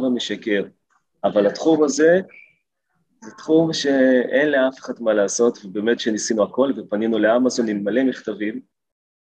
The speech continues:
כל הצורות, אפס תגובה.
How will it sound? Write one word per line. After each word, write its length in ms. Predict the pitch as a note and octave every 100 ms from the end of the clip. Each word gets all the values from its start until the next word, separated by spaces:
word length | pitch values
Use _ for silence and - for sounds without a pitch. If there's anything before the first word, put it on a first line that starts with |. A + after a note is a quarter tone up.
| _
כל 140 | C#3 C#3+
הצורות, 540 | - A2+ G#2+ A2+ C3 - _ _ _ _ _ _ A#2+
אפס 320 | C3 B2+ G#2+
תגובה. 400 | G#2+ G#2+ G2+ G2